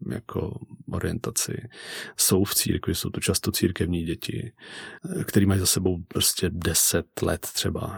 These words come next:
jako zápasu vnitřního, jako studu, odmítnutí, jako, který prožívají vlastně od Pána Boha, i když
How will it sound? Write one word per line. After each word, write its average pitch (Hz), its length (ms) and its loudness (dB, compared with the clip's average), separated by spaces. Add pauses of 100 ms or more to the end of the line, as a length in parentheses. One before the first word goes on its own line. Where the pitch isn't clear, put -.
jako - 460 -4 (360)
zápasu 95 540 0
vnitřního, 90 840 0
jako - 360 -4
studu, - 640 -2 (500)
odmítnutí, - 840 -2
jako, - 400 -4
který 95 280 -4
prožívají 85 680 -2 (1300)
vlastně - 420 -2
od 82 160 0
Pána 87 300 -4
Boha, 90 380 0
i 92 80 -2
když - 420 -6